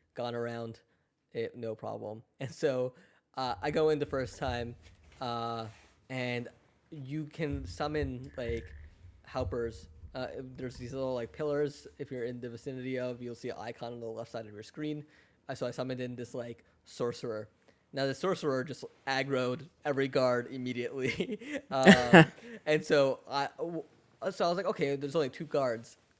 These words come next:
Speaker 1: But one of the guards in the encampment had a trumpet, and as soon as he blew into that, every enemy nearby, every guard nearby came in and just bum rushed me. And there was, like,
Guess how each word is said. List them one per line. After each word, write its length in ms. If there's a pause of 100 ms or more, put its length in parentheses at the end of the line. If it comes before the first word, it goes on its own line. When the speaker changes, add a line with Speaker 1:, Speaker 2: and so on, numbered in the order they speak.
Speaker 1:
But 60
one 140
of 60
the 80
guards 260
in 80
the 60
encampment 400
had 140
a 40
trumpet, 560
and 100
as 100
soon 120
as 120
he 80
blew 180
into 200
that, 380
every 260
enemy 360 (260)
nearby, 580 (100)
every 180
guard 240
nearby 340
came 320
in 280 (340)
and 80
just 160
bum 200
rushed 220
me. 160 (180)
And 140
there 120
was, 120
like, 300